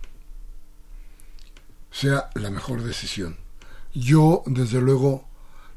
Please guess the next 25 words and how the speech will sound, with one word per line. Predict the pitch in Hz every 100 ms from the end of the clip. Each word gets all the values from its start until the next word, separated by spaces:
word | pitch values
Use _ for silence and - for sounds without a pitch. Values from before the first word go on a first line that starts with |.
| -
planteándome | 135 127 113 151 151 143 139
los | 131 131 127
antecedentes | 117 120 - 131 135 143 147 -
políticos, | - 123 131 113 131 - 120 - - - - - -
que | 147
eso | 147
sí | 135
los | 131 120
tengo | 143 135 131
muy | 131 127
claros, | - 127 120 113 - - - - -
de | 135
cómo | 147 147
se | - 131
llegó | 123 120 131
a |
la | 127
decisión | 117 - - 143 127 - - - - -
de | 117 131 127 127 - -
formar | - 127 117 123 127
o |
de | 113
hacer | 107 143 131
el | 123
aeropuerto | 110 104 - 120 107 110